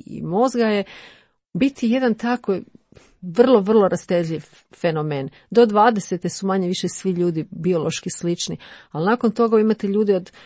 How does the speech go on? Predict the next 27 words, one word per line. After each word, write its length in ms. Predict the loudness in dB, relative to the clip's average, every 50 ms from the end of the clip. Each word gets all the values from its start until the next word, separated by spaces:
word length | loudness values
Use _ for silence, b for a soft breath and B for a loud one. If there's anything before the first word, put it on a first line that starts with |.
| B B B -10
osamdeset 640 | -8 -6 -4 -4 -2 2 4 2 2 2 -2 -4
godina, 240 | -2 0 0 0 -2
devedeset 540 | -2 -2 -4 -2 -2 -2 -2 -2 -4 -4 -2
godina 380 | 0 0 2 0 0 -2 -4
koji 320 | -6 -6 -6 -4 -4 -4 -4
su 320 | -6 -6 -8 -8 -10 -10 b b b b b b b
i 100 | -8 -8 -2
intelektualno 1300 | 0 0 -2 0 2 2 2 2 2 0 -2 -4 -2 0 2 2 2 2 2 0 0 -2 -2 -6 -10 -12 -16 -14
i, 100 | -10 -8
i, 20 | -8
i, 420 | -6 -6 -8 -8 -8 -8 -8 -6
i 40 | -2
mogli 220 | -2 0 0 2
bi 80 | 2 0
reći 120 | 0 0
hardverski 500 | -2 0 0 0 0 0 -4 -6 -6 -8
po 80 | -10 -6
pitanju 240 | -6 -4 -4 -4 -4
živčanog 360 | -4 -6 -8 -8 -10 -10 -10
sustava 420 | -10 -10 -10 -8 -6 -6 -4 -4 -6 b b b b b b -20
u 60 | -8
puno 240 | -4 -2 0 0 0
boljoj 280 | 2 2 2 2 2
situaciji 640 | 0 -2 -6 -8 -4 -2 -2 0 0 -2 -2 -4 -4
nego 240 | -4 -4 -4 -4
neki 260 | -2 -2 -4 -4 -6 -8
pseudodepresivni 1200 | -10 -4 -4 -2 -2 -2 -2 -2 -2 -2 -2 -2 -4 -6 -6 -6 -6 -6 -6 -6 -6 -8 -10 -10